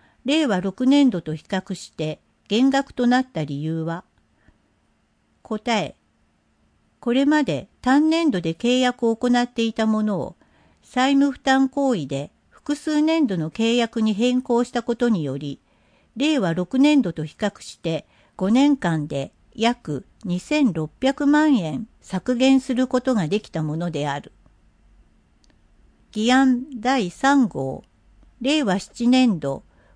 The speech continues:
国分寺市介護保険特別会計予算。問い。訪問介護事業所を支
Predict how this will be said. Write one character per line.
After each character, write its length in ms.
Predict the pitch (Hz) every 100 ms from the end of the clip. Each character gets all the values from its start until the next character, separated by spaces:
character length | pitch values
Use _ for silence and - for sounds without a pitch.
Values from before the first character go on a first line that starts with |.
| _
国 320 | - 190 262
分 240 | 254 277 269
寺 100 | 262
市 360 | - 151 143 - _ -
介 260 | 247 277
護 160 | 269 285
保 140 | 294
険 400 | 285 - 165 139 -
特 260 | 175 262
別 300 | 262 269 -
会 220 | - 247
計 280 | 247 247 247
予 140 | 240 240
算。 400 | - 147 131 - _ _ _ _ _ _ _ _ _ _ _ _ _ _ _ _ _ -
問 280 | 214 214
い。 80 | 196 - _ _ _ _ _ _ _ _ _
訪 300 | - 277 294
問 260 | 294 302
介 280 | 294 285 285
護 120 | 269
事 180 | 269 262
業 240 | 247 269 277
所 220 | - 277
を 60 |
支 140 | 254